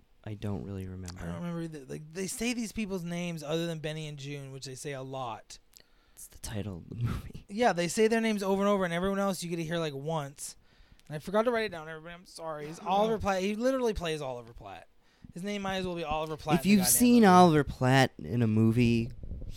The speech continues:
Speaker 1: where he's not being, like, super serious or, like,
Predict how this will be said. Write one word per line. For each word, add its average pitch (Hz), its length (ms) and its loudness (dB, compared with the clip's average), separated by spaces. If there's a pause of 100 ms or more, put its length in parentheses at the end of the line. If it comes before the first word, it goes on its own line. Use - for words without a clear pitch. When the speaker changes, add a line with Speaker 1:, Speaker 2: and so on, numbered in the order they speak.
(120)
Speaker 1:
where 120 260 8
he's 120 340 4
not 127 400 0
being, 120 420 4
like, 98 220 -2
super 151 420 0
serious 156 760 2 (880)
or, 135 360 10
like, 127 300 6